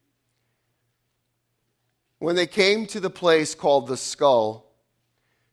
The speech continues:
there they crucified him and the criminals, one on the right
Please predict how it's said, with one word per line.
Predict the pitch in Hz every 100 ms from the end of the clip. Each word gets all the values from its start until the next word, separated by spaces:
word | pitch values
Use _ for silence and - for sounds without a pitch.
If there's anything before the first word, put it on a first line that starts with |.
| _ _ _ _ 131
there | 120 147 165 170
they | 151 135
crucified | - 156 147 143 - 117 110 117
him | 123 117
and | 113
the | 113
criminals, | - 151 143 123 98 95 - - - _ _ _ _ _ _ _ _
one | 117 131 139
on | 139 131
the | 127
right | 123 131 151